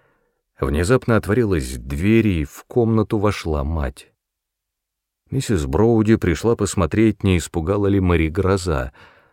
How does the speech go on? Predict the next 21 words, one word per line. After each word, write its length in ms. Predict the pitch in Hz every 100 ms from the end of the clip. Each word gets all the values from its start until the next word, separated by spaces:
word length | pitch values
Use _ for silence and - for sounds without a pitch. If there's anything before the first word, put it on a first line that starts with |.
| _
А, 380 | - 65 60 58 -
кстати, 400 | - - 160 170
и 100 | 165
побранить 560 | 151 131 123 139 139
ее 200 | 123 120
за 100 | 113
неосторожность, 1080 | 117 110 90 - 95 78 95 113 107 113 -
так 140 | - 71
как 240 | - - 90
Несси 380 | 131 113 -
прибежала 680 | 113 113 85 78 90 110 107
к 100 | -
ней, 220 | 120 110
крича, 540 | - - 82 - 113 113
что 260 | - 101 80
молния 720 | 76 92 110 107 107 104 101
вот-вот 460 | 80 82 90 104 -
ударит 420 | 82 98 98 87
в 180 | - -
комнату 520 | - 90 76 71 -
Мэри. 420 | 95 78 62 60